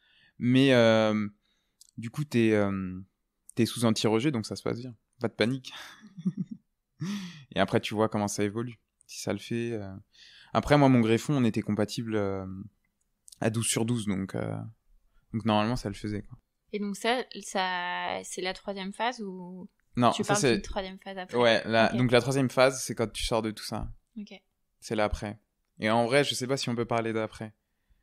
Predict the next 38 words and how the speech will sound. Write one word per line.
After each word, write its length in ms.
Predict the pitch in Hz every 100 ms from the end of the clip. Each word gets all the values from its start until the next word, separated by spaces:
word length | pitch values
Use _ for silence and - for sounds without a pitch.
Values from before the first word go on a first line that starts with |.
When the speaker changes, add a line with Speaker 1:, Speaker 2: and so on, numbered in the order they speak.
| _
Speaker 1:
J'ai 120 | -
pas 100 | 120
encore 180 | 156 143
trouvé 260 | - 127 127
le 80 |
mot 140 | 127 131
qui, 840 | - 113 107 104 104 104 104 104
Speaker 2:
<laughs> 1000 | 95 175 190 220 - _ _ _ _ _
Speaker 1:
qui 100 | -
peut 120 | 117
qualifier 440 | 127 120 117 - 123
ça, 240 | - 139
mais 240 | 135 113 110 107 - _ _ _ _ _ _ _ -
Speaker 2:
Là, 140 | 226
du 100 | 214
coup, 80 | 208
ça 160 | 233 220
fait 140 | 208
combien 320 | 202 214 214
de 60 | 208
temps 140 | 233
depuis 340 | 254 220 - 214
le, 180 | 208 202
la 60 |
Speaker 1:
ça 160 | 202 120
Speaker 2:
greffe ? 180 | - 247
Speaker 1:
fait, 200 | 127 127
euh... 760 | 127 113 117 113 113 113 110 107 -
Ça 160 | 110 113
va 60 |
faire 140 | 107 113
un 60 |
peu 100 | 110
plus 100 | 107 -
de 40 |
quatre 260 | 113 107 123
ans, 60 |
là. 100 | 110